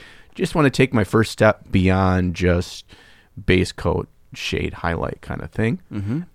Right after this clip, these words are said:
Speaker 1: Um, and it explains it in a way that I think is fairly easy to digest, which is not easy to do with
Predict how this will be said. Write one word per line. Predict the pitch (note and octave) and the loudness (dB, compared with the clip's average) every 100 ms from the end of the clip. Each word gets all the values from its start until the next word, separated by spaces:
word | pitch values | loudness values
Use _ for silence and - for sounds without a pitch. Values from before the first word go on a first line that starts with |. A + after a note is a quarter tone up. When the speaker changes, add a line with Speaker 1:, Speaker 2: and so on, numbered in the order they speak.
| - | -12
Speaker 1:
Um, | A2+ E2+ E2 E2+ E2+ | -8 -4 -4 -4 -2
and | B2 C3 | 4 4
it | |
explains | C3+ - D3 C3 A#2 | 4 2 2 4 2
it | |
in | G2+ | -2
a | F#2+ | 0
way | F#2 | 0
that | E2+ | 0
I | F2 | -2
think | - F#2+ | -4 -4
is | F2 - | -6 -10
fairly | - - B2+ A3 C3 | -10 -2 2 2 4
easy | C#3 G#2+ G#2+ | 4 4 2
to | |
digest, | G2 F#2+ F2 F2 F2 - | 2 0 0 0 -2 -6
which | - | -8
is | B2+ | 2
not | C3+ C#3 C3 | 4 6 4
easy | G#2+ F#2 F2+ | 4 2 -2
to | |
do | F2 F#2 | 0 -2
with | F2+ F2 | -2 -6